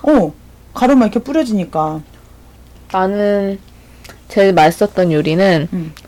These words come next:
Speaker 2: 미국의, 뉴욕의 메디슨가? 그 스퀘어
Speaker 1: 음, 음,
Speaker 2: 거기에
Speaker 1: 음, 음.
Speaker 2: 쉐이크 앤 쉑 버거여서 쉑쉑 버거라고
Speaker 1: 아,
Speaker 2: 하는데
Speaker 1: 음, 음.
Speaker 2: 그게 진짜 우-,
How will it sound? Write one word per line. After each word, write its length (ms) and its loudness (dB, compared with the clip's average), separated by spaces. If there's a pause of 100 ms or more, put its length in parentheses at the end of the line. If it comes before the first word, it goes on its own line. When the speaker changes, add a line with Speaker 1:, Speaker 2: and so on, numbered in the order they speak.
(100)
Speaker 2:
미국의, 640 4
뉴욕의 560 4 (140)
메디슨가? 1000 2 (220)
그 100 -4
스퀘어 460 -2
Speaker 1:
음, 240 4
음, 60 0
Speaker 2:
거기에 500 2
Speaker 1:
음, 140 -4
음. 140 -8 (380)
Speaker 2:
쉐이크 580 2
앤 460 6
쉑 260 2
버거여서 600 4
쉑쉑 400 2
버거라고 440 4
Speaker 1:
아, 60 4
Speaker 2:
하는데 580 4
Speaker 1:
음, 80 -4
음. 40 -4
Speaker 2:
그게 760 4
진짜 560 2
우-, 140 -4